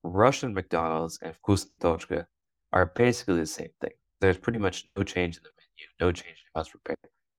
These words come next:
There's very little difference. I can't say which one is better between those two. But if I were to add American McDonald's to the mix, which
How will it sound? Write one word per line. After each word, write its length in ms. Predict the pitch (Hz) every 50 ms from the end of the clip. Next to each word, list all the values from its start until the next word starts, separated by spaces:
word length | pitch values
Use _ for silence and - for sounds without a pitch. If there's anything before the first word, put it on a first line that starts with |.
| _ _ _ _ -
There's 220 | 98 92 87 82 - _ _ -
very 320 | 101 101 101 98 95 87
little 220 | 80 82 80 80 78
difference. 500 | - 76 - - _ _ _ - - _ -
I 100 | 78 -
can't 240 | - 92 90 82
say 140 | - - 85
which 140 | 80 80 - -
one 80 | _ _
is 80 | - -
better 160 | - - -
between 240 | - - - - - -
those 140 | - - -
two. 220 | - - - - _ _ _ _ _ _ _ _ _ _ -
But 120 | 107 98
if 120 | 90 - -
I 100 | 90 92
were 120 | 90 87 85
to 180 | 82 - -
add 280 | 85 85 85 78 - - 85
American 520 | 82 80 87 113 139 156 160 - - - _ _ -
McDonald's 500 | - _ - - - - - - - -
to 80 | - -
the 40 | -
mix, 300 | - - - - - - _ _ _ _ _ _ _ _
which 280 | - 80 80 - -